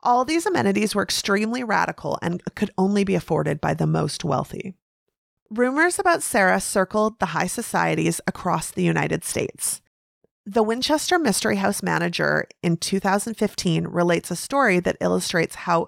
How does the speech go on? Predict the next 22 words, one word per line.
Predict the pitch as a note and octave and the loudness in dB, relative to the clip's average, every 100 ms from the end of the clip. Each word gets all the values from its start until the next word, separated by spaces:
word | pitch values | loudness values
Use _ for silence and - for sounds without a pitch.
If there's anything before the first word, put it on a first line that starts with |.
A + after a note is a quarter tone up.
| - | -2
elusive | G#3 G3 A#3 - D#3+ | 0 2 0 0 -2
Sarah | - F3 F3 | 0 0 0
could | - E3 | -2 -8
be. | - - - _ _ _ | -10 -14 -18 _ _ _
There | A3+ | 4
was | A3 A3+ - - | 4 2 -2 -4
a | |
story | G3+ - D4 C#4+ F#3+ - | -4 0 2 2 2 0
about | F#3+ F3 - | 0 0 -2
Teddy | G3 G#3 C#4+ | -4 -2 0
Roosevelt, | A3 F3+ F3 E3 C3+ - - - _ _ _ | 2 2 2 0 0 0 -4 -16 _ _ _
the | D#3 - F3 - | 0 0 -4 -6
president | - E3 - D#3 | -4 -4 -6 -8
at | - | -10
the | |
time, | - - A3+ - - - - | -6 -4 -6 -10 -20 -20 -2
making | A#3 A#3 B3+ | 0 0 0
a, | B3 - _ _ - | 0 -2 _ _ -2
an | G#3 | 0
appearance | G#3 - D4+ F3+ - - - | 0 0 2 2 0 -6 -2
and | F#3+ F#3 | 0 2
wanting | F3+ G3 A3 A#3 | 2 2 0 -4